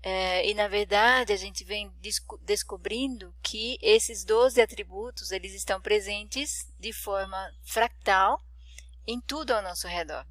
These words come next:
Então, pouco a pouco, a gente vai se familiarizando com a característica de cada um desses doze atributos e vai entendendo melhor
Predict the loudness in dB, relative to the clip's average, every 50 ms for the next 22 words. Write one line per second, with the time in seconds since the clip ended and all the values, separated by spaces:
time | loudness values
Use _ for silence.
0 | -14 -8 -8 -8 -6 -6 -8 -6 -4 -6 -6 -6 -8 -8 -8 -8 -8 -8 -10 -12
1 | -8 0 2 2 2 2 -2 -6 -6 0 2 2 2 2 2 2 2 4 4 2
2 | 0 0 0 -2 -2 -2 -6 -12 -20 -20 -12 -4 -2 -2 -2 -2 -4 -8 -16 -18
3 | -16 -14 -14 -14 -14 -14 -8 0 0 0 2 6 8 8 8 8 6 4 2 2
4 | 4 4 4 2 2 2 0 -4 -2 -2 -2 -2 -2 0 2 2 2 2 2 -4
5 | -4 -6 -8 -2 -2 -2 -2 -2 -6 -10 -12 -10 -10 -10 -10 -8 -8 -8 -8 -8
6 | -12 -14 -16 -18 -20 -20 -16 -14 -10 -8 -8 -8 -8 -10 -18 -20 -20 -20 -20 -20
7 | -20 -20 -20 -20 -20 -20 -20 -20 -20 -18 -12 -6 -4 -4 -4 -4 -4 -6 -8 -12
8 | -16 -18 -18 -18 -18 -20 -20 -20 -20 -10 0 6 6 6 6 6 2 0 0 0
9 | 2 2 2 2 2 0 -4 -2 -2 -2 0 2 4 6 6 6 4 2